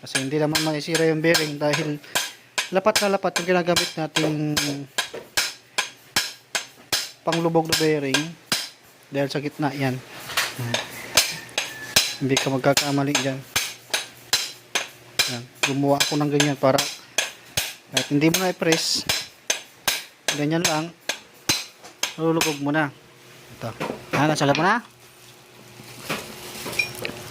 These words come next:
Okay. Ayan, ah, walang sugat yan mga sir. Kasi ito ay, ah, sa lumang mga bearing, kinuha ko yung ito.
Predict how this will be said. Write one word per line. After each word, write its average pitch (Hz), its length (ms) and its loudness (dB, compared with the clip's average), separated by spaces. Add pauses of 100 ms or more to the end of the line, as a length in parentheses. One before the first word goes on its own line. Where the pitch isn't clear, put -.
(1120)
Okay. 185 240 4 (680)
Ayan, 127 240 6
ah, 120 80 2
walang 143 200 6
sugat 156 400 4
yan 143 160 4
mga 135 160 2
sir. 123 200 -2 (120)
Kasi 135 480 6
ito 139 320 8 (520)
ay, 135 260 4
ah, 123 180 2 (1200)
sa - 120 4
lumang 160 260 8
mga 156 180 8
bearing, 143 400 4
kinuha 135 240 0
ko 143 120 -2
yung 131 280 -2
ito. 127 160 2